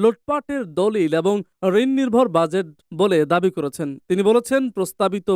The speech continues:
বাজেটে সাধারণ জনগণের কোনো কল্যাণ হবে না। জাতীয় সংসদে নতুন অর্থ বছরের জন্য প্রস্তাবিত জাতীয় বাজেট নিয়ে এক প্রতিক্রিয়ায় এসব কথা বলেন তিনি।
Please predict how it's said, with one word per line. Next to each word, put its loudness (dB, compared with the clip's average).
বাজেটে 0
সাধারণ 2
জনগণের 0
কোনো -4
কল্যাণ 2
হবে -2
না। -4
জাতীয় 0
সংসদে -2
নতুন -2
অর্থ -6
বছরের -4
জন্য -2
প্রস্তাবিত -4
জাতীয় 0
বাজেট 0
নিয়ে -6
এক -4
প্রতিক্রিয়ায় -2
এসব 0
কথা 0
বলেন 0
তিনি। -2